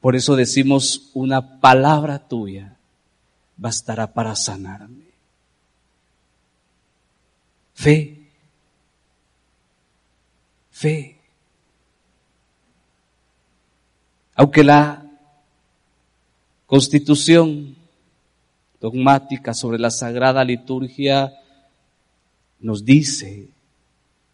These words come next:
las presencias de Cristo dentro de la liturgia, la Constitución dom-, de la Sagrada Liturgia deja claro algo.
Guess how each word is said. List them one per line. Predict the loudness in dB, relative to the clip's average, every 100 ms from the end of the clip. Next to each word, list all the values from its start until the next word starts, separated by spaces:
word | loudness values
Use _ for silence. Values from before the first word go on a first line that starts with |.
| _ _ _ _ _
las | -8 -6
presencias | 2 2 6 8 8 6 -4 -6 -6 -8
de | -8 -6
Cristo | 2 4 2 -2 -6 -12
dentro | -12 -12 -10 -6
de | -4
la | -4
liturgia, | -6 -8 -8 -10 -10 -18 -20 -20 _ _ _ _ _ _ _ _ _ _ _ _ _ _ _ _ -6
la | 2
Constitución | 4 6 4 4 6 4 8
dom-, | 6 6 -2 0
de | 4
la | 6 4 2 -10
Sagrada | 0 4 8 8
Liturgia | 8 6 2 2 0
deja | 0 0 -4
claro | 0 0 2 0
algo. | -2 -6 -18 -20